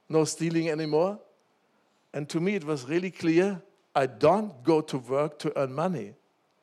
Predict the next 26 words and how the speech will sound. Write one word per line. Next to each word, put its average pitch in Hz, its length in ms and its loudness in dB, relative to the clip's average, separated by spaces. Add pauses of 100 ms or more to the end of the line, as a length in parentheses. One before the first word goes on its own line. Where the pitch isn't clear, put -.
(1120)
Don't 139 220 -6
do 165 160 2
this. 120 420 -10 (1200)
You're 123 220 -2 (140)
way 160 240 4
too 120 200 -8
valuable 117 720 -2 (120)
for - 200 -10
that. 139 400 -6 (3000)
I 185 140 4
thought 160 420 0
I 139 100 -2
go 143 180 0
to - 140 -8
work 135 460 -2 (640)
to 147 100 -8
share 151 320 -4
the 131 100 -8
kingdom 151 380 -8
of 104 160 -10
God 147 280 -4 (2000)
and 135 160 -10
to 139 80 -12
share 151 260 4
the 131 60 -2
gospel. 143 560 -4